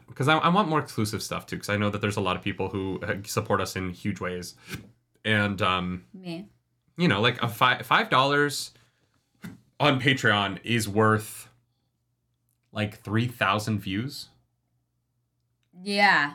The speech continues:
Speaker 1: You know what I mean?
Speaker 2: Yeah, yeah, yeah. Like, for YouTube, yeah.
Speaker 1: Um, probably less if people didn't have ad block on, but I'm very aware that a lot of people who watch Attack on Titan content have ad block on.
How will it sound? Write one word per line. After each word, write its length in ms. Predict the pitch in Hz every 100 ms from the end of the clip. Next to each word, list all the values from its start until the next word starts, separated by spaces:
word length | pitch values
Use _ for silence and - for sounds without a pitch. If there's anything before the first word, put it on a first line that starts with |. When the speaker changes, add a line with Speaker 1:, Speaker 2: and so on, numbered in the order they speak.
| -
Speaker 1:
You 100 | 123
know 60 | 131
what 80 | 135
I 40 |
mean? 220 | 127 123 135
Speaker 2:
Yeah, 140 | 190
yeah, 460 | 185 180 175 160 151
yeah. 40 | 165
Like, 180 | 196
for 100 | 202
YouTube, 380 | 190 170 165 147
yeah. 200 | 175 160 - _ _ _
Speaker 1:
Um, 440 | 107 110 107 101 - _
probably 480 | 185 233 196 170
less 280 | 120 120 127
if 120 | 135
people 200 | - 120 110
didn't 120 | 110
have 120 | 101
ad 180 | 98 101
block 200 | 117 117
on, 200 | 127 127
but 100 | 110
I'm 140 | 110
very 240 | 110 107 107
aware 320 | 101 101 107
that 220 | 101 87 98
a 80 |
lot 220 | 107 95 98
of 140 | 98
people 240 | 110 107
who 80 | 104
watch 200 | 98 98
Attack 240 | 104 101 98
on 80 |
Titan 240 | 92 98 101
content 380 | 101 95 107 98
have 100 | 92
ad 140 | 85
block 220 | 98 98
on. 180 | 110 120